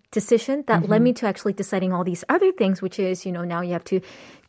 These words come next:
Speaker 1: wake up earlier. You have to make sure you dress appropriately so that you're wearing warm clothes, and you make sure you're not sweating when you get to the office. You gotta make sure you know the traffic and the
Speaker 2: Uh-huh.
Speaker 1: destination. And that's, this is the interesting thing, is because of those random decision makings,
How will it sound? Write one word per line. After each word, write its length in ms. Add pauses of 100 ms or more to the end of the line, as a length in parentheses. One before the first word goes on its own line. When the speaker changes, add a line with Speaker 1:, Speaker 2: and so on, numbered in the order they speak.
Speaker 1:
wake 320
up 160
earlier. 400
You 160
have 240
to 20
make 140
sure 100
you 220
dress 320
appropriately 480
so 160
that 160
you're 160
wearing 320
warm 240
clothes, 480
and 160
you 80
make 160
sure 160
you're 160
not 160
sweating 320
when 80
you 80
get 160
to 20
the 140
office. 240
You 80
gotta 160
make 160
sure 160
you 160
know 320
the 80
traffic 560
and 80
the 80
Speaker 2:
Uh-huh. 80
Speaker 1:
destination. 640 (760)
And 240 (160)
that's, 240
this 240
is 160
the 160
interesting 480
thing, 160
is 80
because 420
of 140
those 180
random 460
decision 480
makings, 400